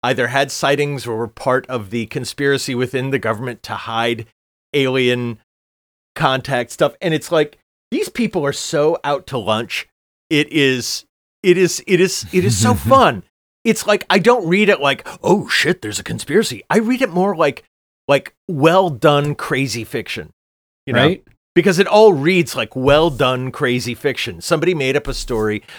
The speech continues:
Speaker 1: about a conspiracy to hide alien contact and Majestic Twelve and all that stuff.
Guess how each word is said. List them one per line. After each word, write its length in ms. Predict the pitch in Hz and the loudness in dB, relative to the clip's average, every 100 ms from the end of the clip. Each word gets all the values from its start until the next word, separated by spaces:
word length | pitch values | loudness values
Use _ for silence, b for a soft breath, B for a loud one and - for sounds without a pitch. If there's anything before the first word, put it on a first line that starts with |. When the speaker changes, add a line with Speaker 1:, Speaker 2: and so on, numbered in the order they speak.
| B B - | B B -2
Speaker 1:
about 440 | 117 123 117 - - | 2 2 2 -2 0
a 480 | 127 113 110 107 - _ | 0 2 0 -4 -10 _
conspiracy 680 | - 127 - 185 180 175 165 | -10 -10 2 4 4 0 -2
to 180 | - 127 | -2 -4
hide 500 | 135 135 139 139 - _ _ 143 | -2 0 -2 -4 -12 _ _ 0
alien 440 | 147 147 147 135 | 2 4 2 -2
contact 760 | - 117 113 110 110 107 - _ _ _ _ | -6 -6 -6 -6 -4 -4 -6 _ _ _ _
and 460 | 113 104 104 104 95 | -6 -4 -4 -8 -10
Majestic 600 | 139 135 - 139 - 139 - | -6 -4 0 -2 -2 -10 -8
Twelve 580 | 123 110 107 107 104 - | -4 -2 -2 -4 -6 -10
and 300 | 117 107 107 | -8 -6 -6
all 140 | 127 139 | -4 0
that 200 | 135 120 | 0 -2
stuff. 380 | - 110 104 | -6 -6 -6